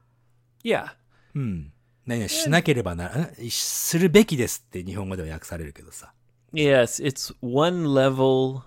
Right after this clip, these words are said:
Speaker 1: less strong than saying you have to.
Speaker 2: そうだね。You have toの方がもうちょっと強いよね。
Speaker 1: You
Speaker 2: You
Speaker 1: must.
Speaker 2: shouldの。<laughs> You must.You mustはあんま人に使っちゃダメでしょ、だって。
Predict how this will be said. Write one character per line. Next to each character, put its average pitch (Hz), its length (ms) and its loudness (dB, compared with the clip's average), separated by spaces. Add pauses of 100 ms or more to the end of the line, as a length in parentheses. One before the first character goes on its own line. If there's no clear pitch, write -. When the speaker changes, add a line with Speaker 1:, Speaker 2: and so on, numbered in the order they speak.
(140)
Speaker 1:
less 127 640 -2
strong 117 680 -2
than 117 180 2
saying 107 640 -4
you 120 220 2
have - 420 -4
to. - 260 -6 (880)
Speaker 2:
そ - 140 0
う - 20 4
だ 151 60 4
ね。 139 100 0
You 214 180 6
have 180 520 2
to 180 680 4
の 170 220 0
方 175 220 2
が 196 100 4
も 143 120 2
う - 40 -4
ち 127 60 -4
ょ - 20 -4
っ - 20 -8
と 87 100 -8
強 90 280 -10
い - 20 -16
よ 80 120 -18
ね。 151 100 -10
Speaker 1:
You 262 120 0
Speaker 2:
You 262 40 -6
Speaker 1:
must. 277 560 10
Speaker 2:
should - 0 -
の。 185 60 -4 (880)
<laughs> 196 60 4
You 139 340 4
must.You - 1400 -6
must 208 380 4
は 127 60 6
あ - 20 4
ん 127 60 -2
ま 123 60 0
人 - 160 -4
に 120 60 -2
使 - 140 -6
っ - 40 -4
ち - 40 -6
ゃ 113 40 -2
ダ 92 120 -4
メ 90 80 -4
で 71 80 -14
し - 80 -14
ょ、 - 40 -12
だ - 100 -20
っ - 20 -20
て。 - 180 -20